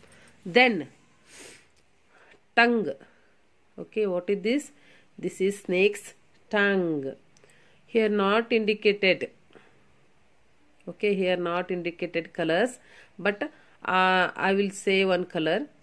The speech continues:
Uh, that's why fill that color. Okay,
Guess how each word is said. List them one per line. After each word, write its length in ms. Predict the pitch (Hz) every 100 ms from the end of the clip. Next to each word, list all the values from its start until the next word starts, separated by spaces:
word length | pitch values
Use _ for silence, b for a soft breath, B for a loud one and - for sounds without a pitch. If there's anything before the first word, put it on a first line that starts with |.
| _
Uh, 440 | 202 196 190 190 190
that's 300 | 190 196 220
why 420 | 247 254 190 170
fill 360 | - 214 254 339 - _ _ _ -
that 260 | 180 180
color. 280 | - 156 131 - -
Okay, 440 | 165 - 226 196